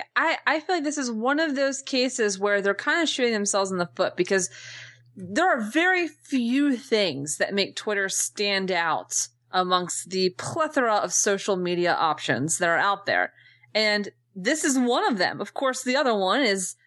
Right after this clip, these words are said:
the number of characters. Everything needs to be condensed and concise.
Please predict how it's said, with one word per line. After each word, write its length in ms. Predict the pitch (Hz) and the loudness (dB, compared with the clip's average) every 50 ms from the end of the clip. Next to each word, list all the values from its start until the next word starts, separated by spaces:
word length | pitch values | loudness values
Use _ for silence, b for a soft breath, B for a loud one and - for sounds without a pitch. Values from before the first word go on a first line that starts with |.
| b - | b -4
the 60 | 220 | 0
number 260 | 220 233 226 214 220 | 0 0 2 2 0
of 120 | 196 - | 0 -2
characters. 580 | - - 202 180 175 175 175 - 190 190 233 220 | -6 -4 0 0 0 0 -2 -2 -2 -2 2 0
Everything 340 | 208 190 196 196 196 196 190 | 2 0 0 -2 -2 -6 -4
needs 240 | 185 185 185 - - | -4 -4 -6 -6 -8
to 60 | 180 | -4
be 120 | 185 190 180 | -4 -4 -4
condensed 520 | - - 190 180 175 156 160 185 - - | -2 -2 -2 2 2 2 2 2 0 -2
and 80 | 190 180 | -4 -2
concise. 540 | - 180 175 165 - 180 165 180 214 - | -2 -4 -4 -2 0 2 2 2 0 -2